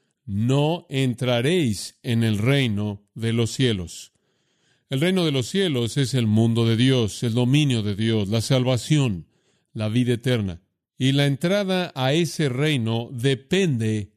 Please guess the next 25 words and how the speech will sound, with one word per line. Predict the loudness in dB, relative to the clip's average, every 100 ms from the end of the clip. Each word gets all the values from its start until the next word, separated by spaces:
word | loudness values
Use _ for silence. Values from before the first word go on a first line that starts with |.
| -12
de | -4 0
la | 0 -2
justicia. | -2 -2 -2 2 2 0 -6 -12 _ _ _ -6
Ahora, | -2 -2
¿cuán | -2 -2 -2
justos | -2 0 0 0 0 0 -4 -6
debemos | -2 0 0 0
ser? | 0 -2 -4 _
Bueno, | -2 0
debemos | 0 0 -2 0
ser | 0 2
más | 0 0
justos | -2 0 -2 -2
que | 0 0
los | 0
escribas | -4 0 2 2 0 -2
y |
los | -2 0
fariseos. | -2 0 0 0 -4 -14 _ -6
¿Qué | -2
tan | 0 -2
justos | -2 -2 -2 0
eran | 2 2
ellos? | 2 0 0
Bueno, | 0 2 0